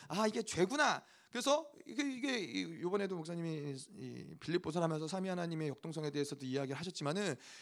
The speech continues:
이 성령께서 이 죄에 대해서, 음, 규정을, 그 성령, 그 삼위 하나님의 어떤 일하심을 알지 못하면은, 그분은 반드시 죄를 규정하시는 분인데,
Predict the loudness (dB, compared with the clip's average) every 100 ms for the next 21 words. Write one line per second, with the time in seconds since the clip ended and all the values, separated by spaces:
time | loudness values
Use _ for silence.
0 | -20 -4 2 2 4 2 2 2 0 0
1 | 4 4 4 0 2 8 10 10 10 10
2 | 10 8 6 6 4 -2 -12 -14 -14 -16
3 | _ _ _ _ -12 -8 -4 2 4 6
4 | 4 0 -16 -20 -14 -4 -2 0 -2 -4
5 | -4 0 0 2 0 2 0 0 -2 0
6 | 0 2 4 4 2 2 0 0 -2 0
7 | 0 0 0 -2 -2 -2 0 -2 -2 2
8 | 2 2 2 2 2 0 -2 2 4 4